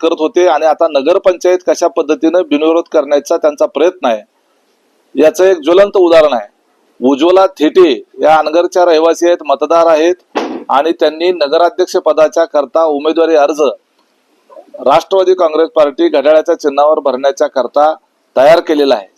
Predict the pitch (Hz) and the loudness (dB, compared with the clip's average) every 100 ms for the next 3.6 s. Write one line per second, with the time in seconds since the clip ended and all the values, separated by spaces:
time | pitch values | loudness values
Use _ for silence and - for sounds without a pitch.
0 | _ _ _ _ - 135 - - 151 208 | _ _ _ _ -4 -2 -2 0 4 4
1 | - - 202 196 185 180 175 160 165 175 | 2 2 4 4 2 0 0 2 2 2
2 | 180 156 160 170 175 160 170 160 151 156 | 0 -2 0 0 0 0 -4 -4 -2 0
3 | 156 151 147 - 170 185 | 0 0 -2 -2 2 2